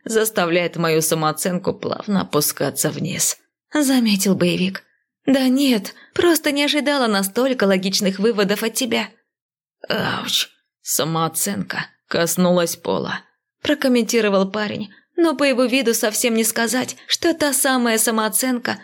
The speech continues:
хоть вздрогнула, продолжая дрейфовать где-то меж облаков. "Ладно, с женихом разобрались.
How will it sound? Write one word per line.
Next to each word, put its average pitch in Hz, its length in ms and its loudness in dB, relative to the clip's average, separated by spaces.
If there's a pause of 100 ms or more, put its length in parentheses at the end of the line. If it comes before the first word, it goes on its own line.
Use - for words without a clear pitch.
хоть 277 280 0
вздрогнула, 220 680 0 (200)
продолжая 226 540 2
дрейфовать 202 640 0
где-то 202 420 -2
меж 190 220 2
облаков. 196 540 -4 (580)
"Ладно, 151 480 0 (400)
с 254 140 0
женихом 165 500 0
разобрались. 151 720 -2